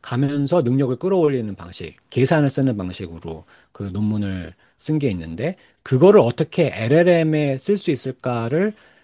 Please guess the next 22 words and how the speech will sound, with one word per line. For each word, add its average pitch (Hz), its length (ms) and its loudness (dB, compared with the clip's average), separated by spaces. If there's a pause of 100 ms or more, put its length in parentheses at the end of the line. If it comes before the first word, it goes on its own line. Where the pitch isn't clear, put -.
(100)
그 117 140 0
세 190 680 6
회사에서 147 400 0
다 80 480 -10
고민을 110 300 -2
했던 120 240 -4
거죠. - 320 -12
그 90 160 -12
연구자. 90 360 -10
어, 85 440 -12
그래서 175 520 0 (920)
이, 120 440 2 (200)
어, 87 720 -8 (440)
그원의 151 500 6
얘기는 95 520 -6 (100)
자율, 175 480 6 (180)
파워 240 340 6
유저, 185 680 2 (220)
연구자 143 420 0
또는 160 240 -4
자율 143 300 0
에이전트만이, 120 920 -2